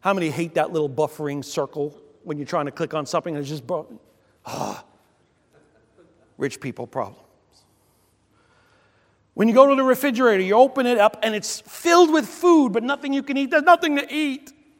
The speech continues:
It's packed with stuff, but nothing you can eat. We have rich people problems.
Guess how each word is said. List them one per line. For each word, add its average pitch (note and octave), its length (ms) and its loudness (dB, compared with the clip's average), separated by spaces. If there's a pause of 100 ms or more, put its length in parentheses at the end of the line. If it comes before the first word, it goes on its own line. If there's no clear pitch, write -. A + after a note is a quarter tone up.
(1500)
It's - 180 -10 (120)
packed - 520 -2
with A3+ 180 -6
stuff, - 580 -2 (240)
but G3+ 100 -8
nothing A3 300 -4
you A3 100 -6
can A3 180 -10
eat. G#3+ 260 -14 (1040)
We - 200 -8
have D3+ 240 0
rich C#3+ 220 -6
people B2 240 -14
problems. - 600 -14